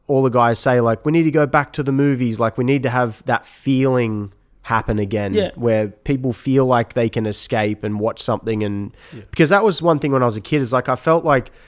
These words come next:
Speaker 1: I'd almost lucid dream every night when I would watch movies. I'd be like, "Oh, imagine if I was, like,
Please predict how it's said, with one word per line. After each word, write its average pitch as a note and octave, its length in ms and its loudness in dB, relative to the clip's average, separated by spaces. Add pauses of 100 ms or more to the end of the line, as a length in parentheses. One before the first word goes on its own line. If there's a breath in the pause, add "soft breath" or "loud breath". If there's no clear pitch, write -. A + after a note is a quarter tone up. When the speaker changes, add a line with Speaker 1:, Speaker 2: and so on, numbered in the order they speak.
(300 soft breath)
Speaker 1:
I'd C#3 80 2
almost D#3 300 4
lucid C3 460 0
dream B2 340 0
every A#2 240 0
night G#2 300 -2
when A#2 120 -2
I A#2 60 2
would A#2 140 2
watch A#2 240 0
movies. B2+ 320 2
I'd A2+ 100 2
be A2+ 80 -4
like, A2+ 180 -2
"Oh, C3+ 140 2
imagine D3+ 340 0
if F3+ 140 -2
I E3 60 4
was, C#3+ 160 2
like, A#2+ 260 0